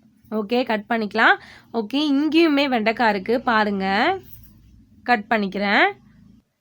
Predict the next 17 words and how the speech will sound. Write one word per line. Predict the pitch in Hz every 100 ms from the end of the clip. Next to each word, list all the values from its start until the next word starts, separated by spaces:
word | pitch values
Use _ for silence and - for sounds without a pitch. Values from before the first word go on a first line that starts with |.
| -
இங்க | 247 214
பா-, | 220
அடுத்தது | 254 269 226 254
பாருங்க, | 220 196
பிஞ்சு | 269 269 247 262
கூட | 240
எவ்வளவு | 208 226 202
விட்டுருக்கு | - 226 190
பாருங்களேன், | 185 180 196 190
அடுத்து | 190 208
அடுத்தது | 185 208 208 190
காய்க்கிறதுக்காக. | 180 180 - 185 180 170 185 175 - _ _ _ _ _ _ _ -
ஓகே, | 190 214
நெக்ஸ்ட் | 214 - 269
இந்த | 240 262 262
செடியிலயும் | 226 240 226
இருக்கு, | 190 214